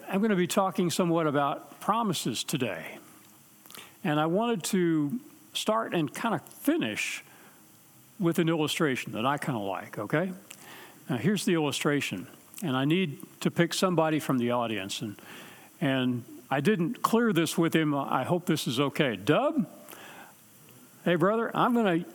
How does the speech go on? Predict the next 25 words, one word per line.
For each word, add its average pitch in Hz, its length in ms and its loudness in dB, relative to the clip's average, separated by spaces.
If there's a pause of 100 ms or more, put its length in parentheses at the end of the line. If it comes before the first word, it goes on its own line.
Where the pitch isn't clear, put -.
(200)
use 202 240 2
you 214 140 4
an 202 60 2
illustration. 196 500 2
You 254 100 4
don't 214 140 2
have 185 120 0
to 175 80 4
do 214 280 4
anything. 160 400 2
You 135 80 4
don't 185 160 2
have 156 160 2
to 160 80 0
come 160 160 2
up 147 180 0
here. 135 200 2
I'm 131 100 2
not 135 160 2
gonna 131 180 2
embarrass 113 380 0
you, 117 60 -2
I 101 40 -4
promise, 101 460 -4
okay? 143 340 -2